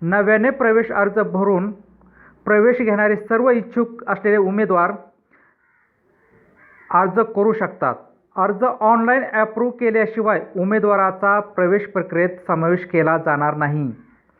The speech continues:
या प्रक्रियेमध्ये विद्यार्थ्याने स्वतःच्या log in-मधून प्रवेश घ्यायचा आहे.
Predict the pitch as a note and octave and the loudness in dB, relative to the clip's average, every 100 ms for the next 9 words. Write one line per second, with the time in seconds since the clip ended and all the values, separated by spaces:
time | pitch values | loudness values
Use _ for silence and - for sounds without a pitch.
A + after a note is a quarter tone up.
0 | - - D3 G#3 - G#3+ G3+ F3+ E3+ E3 | -18 -4 0 0 0 -4 -2 -4 -2 -4
1 | F#3 F#3 E3 E3+ E3+ E3 E3 D#3+ E3 E3 | -4 -6 -8 -6 -4 -2 -2 -2 -6 -2
2 | D#3+ F#3 E3+ D#3 D#3+ E3+ F3+ E3+ F3 D#3 | -2 0 -2 0 0 0 -2 -2 -2 -2
3 | - - - - _ F3+ F3+ G#3 G#3 F3+ | -4 -18 -20 -20 _ 0 2 2 0 0
4 | F3 E3 D#3+ D#3 D3 D3+ | 2 0 0 0 0 -2